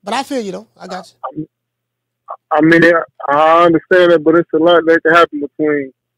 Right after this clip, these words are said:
Speaker 2: now and tomorrow. You know what I'm saying?
Speaker 1: Yes, sir.
Speaker 2: And, and, and, <laughs> and to be putting ro-, unnecessary roadblocks in the way of what everybody wants,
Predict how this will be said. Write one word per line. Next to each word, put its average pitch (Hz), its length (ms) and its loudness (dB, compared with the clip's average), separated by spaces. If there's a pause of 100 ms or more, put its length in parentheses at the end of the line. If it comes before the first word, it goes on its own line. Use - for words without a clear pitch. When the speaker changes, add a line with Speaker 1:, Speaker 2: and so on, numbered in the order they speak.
Speaker 2:
now 160 260 2
and 151 200 0
tomorrow. 147 420 0
You 139 140 -8
know 156 60 0
what 151 120 0
I'm 147 100 -4 (100)
saying? 160 180 2 (240)
Speaker 1:
Yes, 175 200 -10
sir. 143 180 -14 (540)
Speaker 2:
And, 135 260 -10 (220)
and, 139 220 -8
and, 143 180 -2
<laughs> 320 280 4
and 160 160 0
to 160 60 -6
be 156 120 2
putting 175 260 4
ro-, 185 240 4
unnecessary 170 680 -2
roadblocks 165 640 0
in 156 100 -6
the 147 80 -6
way 180 200 0 (480)
of 131 120 -10
what 135 160 0
everybody 160 460 4
wants, 170 320 0